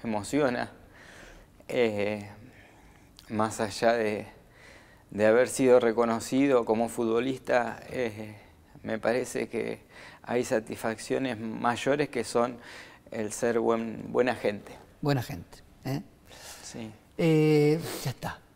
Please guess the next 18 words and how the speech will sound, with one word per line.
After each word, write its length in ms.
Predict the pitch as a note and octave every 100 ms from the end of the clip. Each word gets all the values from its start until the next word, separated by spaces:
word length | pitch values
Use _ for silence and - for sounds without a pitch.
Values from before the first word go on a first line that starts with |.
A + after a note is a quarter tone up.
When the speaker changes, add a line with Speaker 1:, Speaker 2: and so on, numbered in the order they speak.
| -
Speaker 2:
Eh, 300 | E3+ B2+ B2 A#2+
te, 140 | E3+
te, 220 | - C#3+
te 180 | D#3+ D#3
voy 160 | D#3 F#3
a 60 |
liberar. 360 | E3 D3+ D3 C#3
Te, 100 | D#3
te 100 | D#3+
hice 160 | G3+ G#3
sufrir, 360 | D3 B2 G3+
no, 180 | E3+ E3
decime 260 | B2+ F#3+ E3
que 100 | D#3
no, 80 | F3+
Speaker 1:
No. 140 | -
Speaker 2:
decime 280 | - G3+ F3
que 180 | D#3